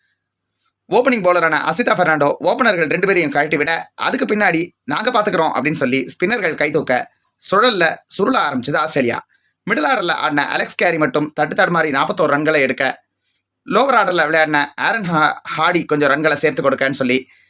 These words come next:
தட்டு தடுமாறின ஆஸ்திரேலிய அணி முப்பத்தி மூணு ஓவர்கள் மட்டுமே தாக்குப்பிடிச்சு வெறும் நூத்தி அறுபத்தஞ்சு ரன்களுக்கு ஆல் அவுட் ஆனதோட விளைவாக நாற்பத்தி ஒன்பது ரன்கள் வித்தியாசத்துல முதலாவது ஒரு நாள் போட்டியில தோல்வி அடைஞ்சிருக்கிறாங்க.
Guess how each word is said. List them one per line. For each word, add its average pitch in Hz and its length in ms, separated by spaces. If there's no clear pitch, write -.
தட்டு - 220
தடுமாறின 175 400
ஆஸ்திரேலிய 165 480
அணி 139 260
முப்பத்தி 175 320
மூணு 196 200
ஓவர்கள் 175 320
மட்டுமே 156 300
தாக்குப்பிடிச்சு 151 600
வெறும் 139 340
நூத்தி 226 200
அறுபத்தஞ்சு 170 380
ரன்களுக்கு 135 300
ஆல் 123 120
அவுட் 165 160
ஆனதோட 151 340
விளைவாக 117 520
நாற்பத்தி 208 380
ஒன்பது 170 260
ரன்கள் 185 260
வித்தியாசத்துல 143 540
முதலாவது 196 380
ஒரு 147 120
நாள் 147 140
போட்டியில 131 320
தோல்வி 185 220
அடைஞ்சிருக்கிறாங்க. 117 480